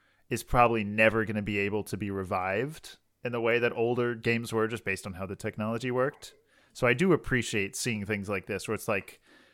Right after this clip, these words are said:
the public has ownership, or, like, the,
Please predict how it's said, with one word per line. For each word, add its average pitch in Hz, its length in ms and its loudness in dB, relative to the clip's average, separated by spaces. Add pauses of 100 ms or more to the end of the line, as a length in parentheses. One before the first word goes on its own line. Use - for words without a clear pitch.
the 131 80 -2
public 139 680 4
has 107 720 0 (100)
ownership, 117 600 2
or, 98 100 -2
like, 98 320 -4
the, 95 260 -2